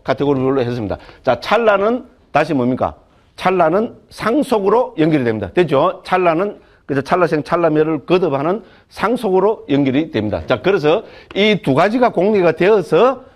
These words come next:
아비담마 길라잡이에 논의하고 있는 우리 아비담마의 주제들이 전부, 예, 설명이 됩니다. 자, 일단, 네, 이거 여기까지 하겠습니다.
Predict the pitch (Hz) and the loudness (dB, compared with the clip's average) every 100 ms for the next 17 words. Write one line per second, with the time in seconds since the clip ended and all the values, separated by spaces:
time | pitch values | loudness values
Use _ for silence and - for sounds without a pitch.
0 | _ 127 131 147 147 143 147 151 143 139 | _ -2 0 0 -2 -2 0 0 2 0
1 | 131 143 156 131 120 135 147 139 120 151 | 0 0 -2 -4 -2 0 0 -2 -2 -2
2 | 175 131 131 120 120 135 139 135 113 139 | -2 -2 -2 0 0 0 0 -2 -2 0
3 | 143 127 160 277 - - - 131 202 170 | 0 2 2 0 -6 -12 0 0 2 2
4 | 226 - 139 117 107 151 156 156 151 202 | 2 0 -2 0 0 -4 -2 0 0 -2
5 | - - 117 117 - - - 180 - - | -4 -2 0 0 -4 -10 -2 0 -2 -8
6 | - 180 202 185 - - _ _ _ _ | -2 2 2 0 -10 -20 _ _ _ _
7 | _ - 156 147 139 139 - 143 226 180 | _ 0 0 0 0 0 2 2 2 2
8 | 156 170 165 127 | 0 -2 0 2